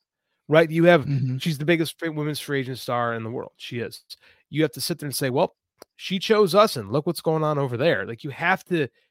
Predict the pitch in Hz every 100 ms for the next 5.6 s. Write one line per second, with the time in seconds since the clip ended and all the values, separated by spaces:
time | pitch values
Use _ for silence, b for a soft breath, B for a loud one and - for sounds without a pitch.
0 | _ _ 151 143 - 170 - 165 151 143
1 | 156 143 143 139 110 _ 147 143 139 135
2 | 127 143 131 127 117 _ 139 127 135 -
3 | 180 190 135 - 131 - 170 - - -
4 | b b b _ 151 143 135 123 _ -
5 | 139 - 143 - 170